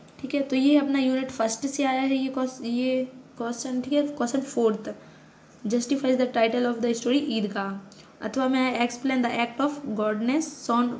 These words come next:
by the postmaster, ठीक है। ये अपना unit first से। अब आते हैं unit second से आया है question, match the, ये अपना unit second से, ठीक है। Match the following proverbs with their meanings, ठीक है। अथवा में आया था, find out the countable और अनकाउंटेबल nouns in the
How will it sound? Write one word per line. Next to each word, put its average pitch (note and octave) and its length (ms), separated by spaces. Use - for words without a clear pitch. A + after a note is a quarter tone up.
by G#3 260
the B3+ 80
postmaster, G#3+ 680
ठीक C4 120
है। D4 60
ये C#4+ 260
अपना C4+ 260
unit C4 320
first G#3+ 260
से। - 180
अब A#3+ 100
आते B3 180
हैं C#4+ 100
unit C#4+ 240
second C#4 420
से C#4+ 140
आया A3+ 200
है A#3 100
question, A#3+ 420
match C4+ 320
the, B3+ 200
ये C4 80
अपना C4+ 180
unit C4+ 320
second G#3+ 420
से, G#3+ 160
ठीक C4+ 140
है। C#4+ 80
Match C4 420
the C4 220
following B3 460
proverbs B3 540
with A3+ 160
their D4 220
meanings, G#3 420
ठीक B3+ 120
है। - 320
अथवा B3 320
में B3 120
आया A#3 120
था, C4 140
find A#3+ 320
out A3 200
the A3 220
countable A3 400
और A#3 100
अनकाउंटेबल A3 580
nouns C4 320
in A#3 40
the C#4+ 180